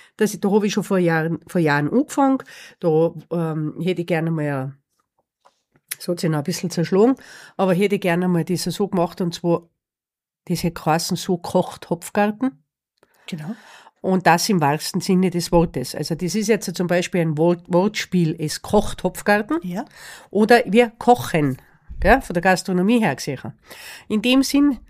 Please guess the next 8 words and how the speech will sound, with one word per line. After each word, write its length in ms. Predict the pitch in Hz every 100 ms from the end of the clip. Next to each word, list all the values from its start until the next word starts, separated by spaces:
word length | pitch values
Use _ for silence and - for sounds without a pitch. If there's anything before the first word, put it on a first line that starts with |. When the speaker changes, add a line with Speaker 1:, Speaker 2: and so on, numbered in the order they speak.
| _ _
Speaker 1:
jeden 380 | - 160 233 269
Betrieb 380 | 247 240 240 247
einzeln 380 | 185 196 - 202
vorzustellen, 600 | - - - - 247 247
jeden 380 | 180 165 185 233
Betrieb 480 | 220 226 214 214 - _ -
zu 160 | 185
zeigen, 580 | 170 160 170 196 220 214